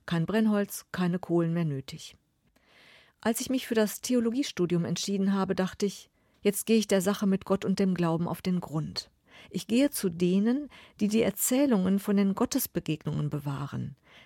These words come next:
die den Schatz des Glaubens hüten, das Andenken, und habe gelernt, ich komme nicht ein für alle Mal bis ganz auf den Grund. Das Geheimnis des Glaubens lässt sich so nicht lüften."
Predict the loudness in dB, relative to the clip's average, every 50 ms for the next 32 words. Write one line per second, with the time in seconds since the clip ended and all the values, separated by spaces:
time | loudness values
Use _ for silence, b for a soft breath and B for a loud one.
0 | B -4 0 2 2 2 2 2 0 0 0 0 -2 -6 -6 -6 -6 -8 -6 -4
1 | -2 0 0 0 2 0 0 -2 -2 -6 -8 -6 -8 -8 -8 -8 _ -10 -10 -10
2 | -10 -14 _ -10 -8 -8 -6 -2 0 2 2 2 2 0 -2 -4 -6 -8 -8 -6
3 | -6 -6 -8 b b b b b b -4 -2 -2 0 -2 -2 0 0 0 0 0
4 | 0 0 0 0 0 -2 -2 -8 -14 _ _ _ _ _ _ _ -2 -2 -2 -6
5 | -4 -2 2 2 2 2 2 0 -2 -8 -6 -2 2 2 2 2 2 -2 -4 -2
6 | 0 0 2 2 2 0 0 0 0 2 0 0 0 0 -2 -4 -2 -2 0 2
7 | 2 2 0 -2 -6 -6 -4 -4 -4 -4 -4 -4 -6 -4 -4 -4 -4 -6 -10 -12
8 | -12 -14 -14 b b b b b b -4 -4 -2 -2 -2 0 2 4 4 6 6
9 | 4 4 2 -2 -4 -6 -6 -4 -4 -4 -2 -2 -2 -2 -2 -2 -4 -4 -6 -8
10 | -10 b b b b b b _ 0 0 0 0 -2 -4 -4 0 2 2 4 4
11 | 4 2 0 -2 -4 -6 -6 -6 -10 -12 -10 -10 -10 -10